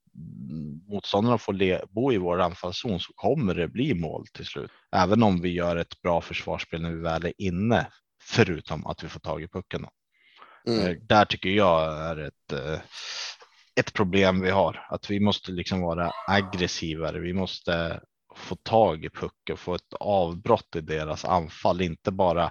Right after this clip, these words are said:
Speaker 1: eh, placera oss bra för att både täcka skott och försöka skära av passningarna bara för att de lyckas passa förbi ändå.
Speaker 2: Ja, nej, men, eh, jag, jag håller med dig.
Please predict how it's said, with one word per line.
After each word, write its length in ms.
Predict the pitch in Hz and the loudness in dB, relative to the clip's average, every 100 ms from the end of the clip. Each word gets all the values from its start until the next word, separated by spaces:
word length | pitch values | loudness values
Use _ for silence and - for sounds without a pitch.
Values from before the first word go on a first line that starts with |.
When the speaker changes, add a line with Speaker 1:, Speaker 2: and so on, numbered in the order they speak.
| - - - - - - | -4 -20 -20 -20 -16 -14
Speaker 1:
eh, 60 | - | -8
placera 560 | - 92 - 95 87 87 | -2 -2 0 2 2 2
oss 280 | 87 - - | -2 -4 0
bra 300 | 104 95 78 | 2 2 0
för 200 | - 82 | -4 -4
att 200 | 82 - - | -4 -6 -8
både 220 | 80 80 | -6 -4
täcka 320 | - 90 - | -4 -4 -2
skott 440 | 87 110 101 _ - | 0 0 0 _ -6
och 460 | 80 80 80 76 | -4 -2 -4 -4
försöka 340 | - - 82 87 | -6 -6 -6 -6
skära 640 | - 82 82 85 87 85 | -4 -2 -2 -6 -4 0
av 180 | 80 90 | 2 0
passningarna 520 | - 85 - 87 80 | 0 -4 -2 -4 -4
bara 520 | 85 92 80 101 98 - - - | 0 0 2 4 2 0 -16 -8
för 80 | 87 | -6
att 60 | |
de 220 | 95 92 95 | 0 2 2
lyckas 280 | 95 90 | 0 -4
passa 280 | - 87 - | -4 -4 -4
förbi 400 | 82 101 117 80 | -6 -2 -2 0
ändå. 320 | 85 104 - _ _ _ - - | -2 -2 -4 _ _ _ -6 6
Speaker 2:
Ja, 180 | 135 160 | 8 10
nej, 120 | 151 | 10
men, 280 | 151 147 143 | 10 8 6
eh, 60 | |
jag, 520 | 143 139 135 147 147 | 8 8 8 8 6
jag 120 | 139 135 | 2 2
håller 220 | 151 156 | 0 -4
med 220 | 147 107 | -4 0
dig. 240 | 113 139 | 0 0